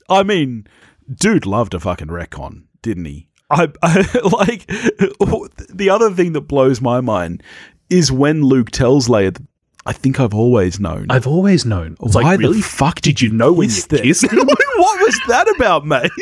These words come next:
Speaker 1: You mustn't kiss your sibling that way.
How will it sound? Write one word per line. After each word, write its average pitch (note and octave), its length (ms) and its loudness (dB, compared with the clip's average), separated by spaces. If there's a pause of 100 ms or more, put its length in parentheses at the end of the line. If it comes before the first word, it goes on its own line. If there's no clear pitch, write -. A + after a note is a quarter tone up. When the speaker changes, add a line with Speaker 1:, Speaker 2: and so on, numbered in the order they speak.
(960)
Speaker 1:
You A4 220 0
mustn't A4 400 0
kiss A3+ 300 0
your D#4+ 100 2
sibling A4 480 0
that A3 260 0
way. D#3+ 480 0